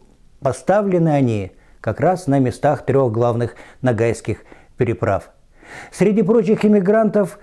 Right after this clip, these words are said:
э, в России поселились и предки знаменитых княжеских родов. Когда-то таких родов ногайского происхождения было в московском государстве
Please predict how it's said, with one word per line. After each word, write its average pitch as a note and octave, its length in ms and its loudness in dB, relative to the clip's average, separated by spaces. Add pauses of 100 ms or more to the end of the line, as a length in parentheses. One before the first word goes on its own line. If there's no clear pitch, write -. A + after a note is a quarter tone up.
(300)
э, D3 460 2
в C#3+ 580 -4
России G3 520 2
поселились E3+ 880 2
и D#3+ 640 2 (520)
предки D#3+ 640 0
знаменитых C#3+ 600 2
княжеских C3 520 -2
родов. A2+ 400 0 (300)
Когда-то A#3 400 0
таких G#3+ 360 0
родов G3+ 560 0
ногайского D#3+ 600 0
происхождения B2+ 680 0
было G#3+ 500 2
в B2+ 140 -4
московском F#3 540 0
государстве E3 840 0